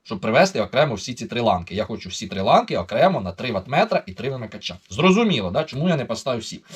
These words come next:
Далі, про цього ж нечесного блогера з Харкова, е, «Стремління к автос-, ав-, к автономії», здається, канал його так називається, видав про мене відео недавно, що Ігор все показав, там, вирвав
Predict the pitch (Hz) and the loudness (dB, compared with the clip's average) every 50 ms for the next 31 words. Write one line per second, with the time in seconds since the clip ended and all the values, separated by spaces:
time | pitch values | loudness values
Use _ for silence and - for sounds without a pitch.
0 | - - - - - - - - - 135 127 165 240 269 254 226 190 - 107 - | -16 -16 -16 -18 -18 -20 -20 -16 -10 2 8 8 10 12 12 10 10 8 4 0
1 | 160 185 190 185 - 240 233 208 175 180 185 - - 220 226 196 - 196 185 160 | 0 0 0 0 2 4 4 4 4 4 2 2 4 4 4 4 4 4 4 4
2 | 156 180 220 202 185 180 175 - - - - 180 196 202 170 - - 117 95 87 | 6 6 8 8 8 8 6 4 2 4 6 8 8 8 8 6 2 -4 -4 -4
3 | 82 - _ 87 92 98 98 95 92 - - 143 143 147 165 170 170 160 147 135 | -4 -8 _ -12 -8 -6 -6 -6 -6 -4 -2 0 0 4 4 4 4 4 2 0
4 | - 139 127 123 - 127 123 - - _ _ _ - 110 117 120 - _ _ _ | 0 -2 -4 -4 -4 -8 -8 -8 -14 _ _ _ -6 -6 -6 -6 -6 _ _ _
5 | _ _ _ _ _ - 101 113 120 113 - 127 135 165 226 262 214 135 113 95 | _ _ _ _ _ -14 -10 -8 -8 -6 -4 -2 2 2 2 2 2 0 -2 -2
6 | 98 113 120 120 - - 98 - 120 120 110 101 104 101 - 120 104 - 87 92 | 0 0 0 -2 -2 -6 -6 -4 -2 0 0 0 0 -2 0 -2 -2 -2 -2 -4
7 | 95 131 160 220 254 240 202 185 185 160 - - - 127 165 233 269 254 240 208 | -2 2 4 6 6 6 4 4 4 2 2 0 -2 2 4 4 6 8 6 6
8 | 185 170 165 160 190 233 240 220 175 143 156 170 180 160 170 170 160 156 156 147 | 6 4 4 6 6 6 6 4 2 2 2 2 2 4 4 4 4 2 2 4
9 | 151 156 151 151 147 139 123 - 160 175 196 226 233 233 220 185 180 175 165 147 | 6 6 6 6 4 2 -2 -2 0 2 4 4 6 6 6 6 6 4 2 2
10 | - 196 214 180 - 143 - - 151 135 151 175 190 190 185 175 - 156 143 135 | 2 2 2 4 2 0 0 0 0 4 8 8 8 8 8 6 4 2 0 2
11 | 135 160 185 208 190 165 151 135 120 | 4 4 6 6 6 6 4 2 0